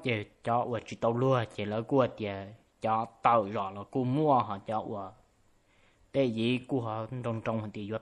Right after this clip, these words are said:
tàu là cô mua vô tàu là cô họ tàu chỉ chân là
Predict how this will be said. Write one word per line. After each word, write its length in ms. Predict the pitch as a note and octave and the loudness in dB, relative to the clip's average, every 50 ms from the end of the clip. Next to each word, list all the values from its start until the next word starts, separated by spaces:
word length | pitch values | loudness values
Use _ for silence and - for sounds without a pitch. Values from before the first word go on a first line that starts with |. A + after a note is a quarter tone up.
| - - | -6 -2
tàu 300 | G#2 G#2 A2+ A#2+ B2 A#2+ | 2 4 4 4 4 4
là 300 | A#2 A2+ G#2 G2 - - - _ _ _ _ _ _ _ _ _ - | 2 0 -2 -4 -8 -10 -14 _ _ _ _ _ _ _ _ _ 2
cô 100 | C#3+ C#3+ | 2 4
mua 380 | D3 E3 E3+ D#3 D3 C3 A2+ - - - - - | 6 8 8 8 8 8 6 2 -4 -16 -16 -8
vô 140 | - A2+ A#2 | -2 -2 -2
tàu 340 | A2+ - - A#2+ B2 B2+ B2+ | 0 4 6 6 8 6 6
là 80 | A#2+ G#2+ - | 4 0 0
cô 100 | - C3+ | 0 2
họ 80 | B2 A2+ | 2 2
tàu 200 | - - A#2+ A#2+ | 2 0 0 0
chỉ 180 | A#2 - A2 G2+ - | -2 -4 -8 -2 4
chân 300 | - C#3+ C#3 B2+ A#2 G#2 - - _ _ _ - | 6 6 6 6 4 -2 -4 -10 _ _ _ -12
là 100 | A2 | -12